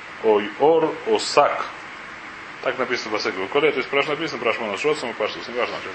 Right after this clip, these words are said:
что написано. То есть, есть, но здесь есть теки, что есть нарядно написано "сак" и "кли эц". Теперь, вещь, которая сделана из эца, она получает туму.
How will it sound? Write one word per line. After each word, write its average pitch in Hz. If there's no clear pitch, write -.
что 120
написано. 170
То 131
есть, 131
есть, 170
но 139
здесь 170
есть 156
теки, -
что -
есть 139
нарядно 143
написано 135
"сак" 180
и 117
"кли 135
эц". -
Теперь, 92
вещь, 131
которая 147
сделана 147
из 113
эца, 101
она 151
получает 165
туму. 165